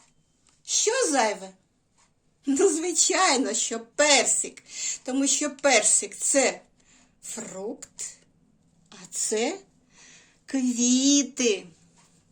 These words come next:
Добре. Наступна картинка. Називаємо предмети.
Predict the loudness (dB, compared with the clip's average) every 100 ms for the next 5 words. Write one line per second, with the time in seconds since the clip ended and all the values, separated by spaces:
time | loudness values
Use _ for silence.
0 | -20 -14 -10 -8 -6 -6 -8 -18 _ _
1 | _ _ -20 -20 -20 -20 -20 -16 -8 -2
2 | -2 -2 -8 -8 -8 -8 -8 -6 -6 -6
3 | -10 -16 -20 _ _ _ _ _ _ _
4 | _ _ _ _ _ _ _ _ _ _
5 | _ _ _ _ -10 -6 0 2 2 -2
6 | -12 -14 -16 -16